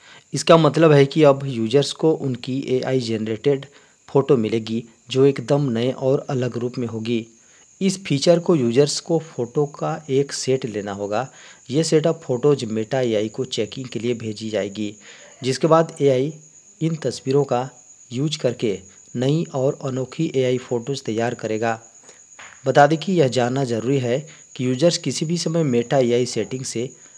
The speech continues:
अपनी सेटअप फ़ोटो को हटा सकते हैं। एक बार सेटअप फ़ोटो लेने के बाद यूजर्स Meta एआई कन्वर्सेशन में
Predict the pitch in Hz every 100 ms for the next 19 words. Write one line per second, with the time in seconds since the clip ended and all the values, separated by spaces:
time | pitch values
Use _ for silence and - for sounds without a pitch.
0 | - 131 - 170 165 127 147 139 - 123
1 | 113 139 143 113 107 110 - - 120 113
2 | 127 - - - - - - 147 170 165
3 | 151 165 170 151 143 165 127 123 120 117
4 | 123 - - - - 123 135 165 151 120
5 | 120 120 147 147 156 151 113 117 117 -
6 | 110 127 117 107